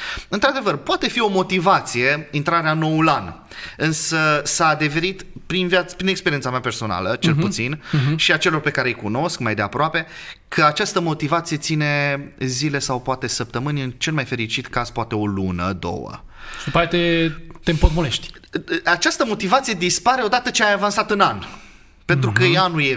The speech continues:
Speaker 1: vechi, nu mai pare interesant. Și aștepți următorul an.
Speaker 2: Deci, practic, tot, tot, totul ține de motivația începutului, unui nou început.
Speaker 1: E, e, unui nou început în mintea ta.
Speaker 2: În mintea ta.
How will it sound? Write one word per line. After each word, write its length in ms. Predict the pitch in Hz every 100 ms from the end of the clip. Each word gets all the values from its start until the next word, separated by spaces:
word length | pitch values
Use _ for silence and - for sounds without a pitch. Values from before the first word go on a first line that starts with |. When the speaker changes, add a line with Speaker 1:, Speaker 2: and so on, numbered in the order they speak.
| 110
Speaker 1:
vechi, 220 | 170 160
nu 100 | 131
mai 200 | 143 127
pare 200 | 117 113
interesant. 640 | 110 107 101 98 - 101 87 - -
Și 80 | 160
aștepți 280 | 156 247 311
următorul 400 | 240 247 262 220
an. 180 | 104 95 - - -
Speaker 2:
Deci, 140 | 139
practic, 280 | - 143 147
tot, 280 | 165 165 -
tot, 260 | 160 -
totul 260 | - - 160
ține 180 | 160 156
de 100 | 147
motivația 920 | 147 139 135 156 151 156 151 143 139 -
începutului, 1160 | 139 139 - 165 165 175 - 175 165 160 160 160 - - 175
unui 260 | 180 175 170
nou 200 | 185 180
început. 460 | 165 165 151 - - -
Speaker 1:
E, 80 | 135 131 147
e, 40 |
unui 280 | 147 147 135
nou 140 | 147 185
început 320 | 156 - 170
în 80 | 151
mintea 240 | 135 117
ta. 120 | 104 151
Speaker 2:
În 140 | 139
mintea 280 | 147 143 139
ta. 180 | 120